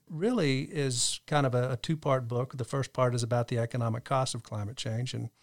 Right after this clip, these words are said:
frankly, how climate change is killing our economy. You know, last year alone, we had a hundred fifty billion dollars worth of damage from climate-related disasters in our country. So many wildfires in the West, so many hurricanes in the East, we ran out of names for 'em, flooding,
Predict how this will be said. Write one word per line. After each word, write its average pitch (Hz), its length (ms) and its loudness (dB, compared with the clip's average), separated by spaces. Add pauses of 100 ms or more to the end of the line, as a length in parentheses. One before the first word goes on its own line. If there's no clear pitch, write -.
(260)
frankly, 139 340 2
how 120 140 4
climate 131 340 2
change 120 360 2
is 113 220 0
killing 151 380 2
our 117 160 2
economy. 135 480 0 (580)
You 120 100 -2
know, 120 120 4
last 117 360 0
year 131 100 4
alone, 131 320 4
we 127 120 2
had 123 140 2
a 113 80 0
hundred 131 300 0
fifty 135 320 -8
billion 123 400 0
dollars 117 420 0
worth 120 280 -4
of 107 100 -8
damage 117 400 -4
from 113 180 -10
climate-related 120 1200 -4
disasters 113 600 -2
in 113 120 -2
our 107 100 -4
country. - 460 -6 (840)
So 127 240 0
many 120 140 0
wildfires 123 840 2
in 120 60 -2
the 117 80 -4
West, 120 320 -2
so 135 100 -2
many 123 180 0
hurricanes 123 500 -2
in 110 80 -4
the 117 80 -6
East, 123 260 -10
we 117 80 -6
ran 117 240 -4
out 117 140 -2
of 110 60 -2
names 117 260 -6
for 113 240 -12
'em, 101 120 -20
flooding, 120 540 -6